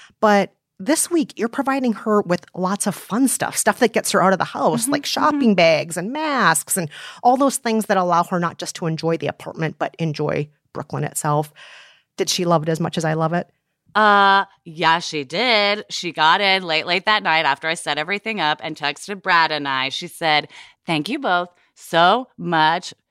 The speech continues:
Speaker 2: for such a warm and loving welcome to New York. The food and other goodies you put in my place are so wonderful. And thank you for setting up my covid test. I'm so grateful." So if that's not making a guest comfortable, I don't know what the fuck is.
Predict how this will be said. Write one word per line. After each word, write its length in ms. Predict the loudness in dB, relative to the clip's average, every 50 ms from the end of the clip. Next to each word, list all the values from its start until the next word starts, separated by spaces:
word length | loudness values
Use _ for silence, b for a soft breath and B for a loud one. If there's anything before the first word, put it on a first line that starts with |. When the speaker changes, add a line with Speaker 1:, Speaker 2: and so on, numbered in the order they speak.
| _ _ _ _
Speaker 2:
for 160 | _ -6 -6
such 320 | -6 -2 0 0 0 0 -2
a 80 | -6 -6
warm 280 | -2 0 0 0 0 0
and 160 | -2 -2 0
loving 300 | 0 0 0 -2 -4 -2
welcome 320 | -2 -2 -2 -2 -6 -8
to 120 | -8 -10 -8
New 60 | -8
York. 380 | -4 -2 0 0 0 0 -4 _ _
The 80 | _ -10
food 300 | -10 _ -4 -2 0 0
and 100 | -2 0
other 300 | 0 0 2 2 0 0
goodies 480 | 0 -4 -4 -4 -2 -2 -2 -4 -4 -8
you 40 |
put 120 | -10 -8 -6
in 80 | -2
my 100 | -2 -2
place 260 | -2 -2 -4 -4 -4 -4
are 140 | -4 -4 -4
so 360 | -4 -4 0 2 2 2 2
wonderful. 580 | 0 -2 -2 -2 -2 -4 -2 -2 -2 -2 -2 B B B B B B 0
And 260 | 2 2 2 2 2
thank 160 | -2 0 0
you 80 | -2 -2
for 140 | -2 -6
setting 320 | -2 0 0 0 2 2 0
up 100 | 0 0
my 140 | 0 -2 -2
covid 340 | -2 -2 -2 -2 -2 -4
test. 320 | -2 -2 -2 -2 -2 -6 -18 _
I'm 180 | -4 -2 -2 -2
so 300 | -6 -8 -4 -4 -4 -2
grateful." 680 | -2 -4 -6 -6 -6 -8 _ -4 -2 -2 -2 -4 -6 b b b b b b
So 160 | -10 -6 -6
if 100 | -6 0
that's 320 | 4 4 4 4 2 0
not 300 | 0 2 2 2 2 0
making 580 | -2 -4 -2 -2 -2 -2 -2 -2 -2 -2 -2 -2
a 120 | -4 -6 -6
guest 420 | -2 0 2 2 2 2 -2 -8
comfortable, 580 | -2 0 0 0 0 -2 -8 -2 2 2 2 4 4
I 100 | 2 2
don't 100 | 4 0
know 100 | 0 0
what 120 | -2 -4
the 80 | -4 -4
fuck 260 | -2 -4 -4 -2 -2
is. 360 | -6 -6 -6 -8 -16 -20 _